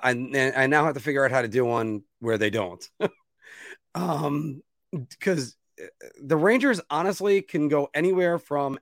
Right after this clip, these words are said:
out in the first round in six games, we'll say,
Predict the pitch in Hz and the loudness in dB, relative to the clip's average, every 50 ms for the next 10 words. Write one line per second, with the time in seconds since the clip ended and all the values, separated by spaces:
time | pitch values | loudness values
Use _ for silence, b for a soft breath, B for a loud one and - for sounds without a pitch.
0 | - - 151 170 - 175 185 156 - - 170 170 156 - 143 139 139 139 139 135 | -4 -2 -2 -2 0 -2 -6 -6 -4 -4 -4 -4 -4 -4 -2 -2 -2 0 0 -2
1 | 131 131 127 120 - 131 127 127 127 123 117 123 139 - _ _ _ _ _ _ | -2 -4 -6 -8 -8 -8 -6 -6 -6 -8 -10 -14 -20 -20 _ _ _ _ _ _
2 | _ _ _ _ _ _ _ _ _ _ _ _ _ _ _ _ - _ _ _ | _ _ _ _ _ _ _ _ _ _ _ _ _ _ _ _ -20 _ _ _
3 | - - - - - - 151 - - - 135 123 123 131 131 104 123 127 117 - | -14 -12 -10 -8 -4 -2 -2 -4 -4 -6 -6 -4 -4 -4 -4 -4 -6 -8 -6 -4
4 | 139 127 127 123 123 | -2 0 0 -2 -4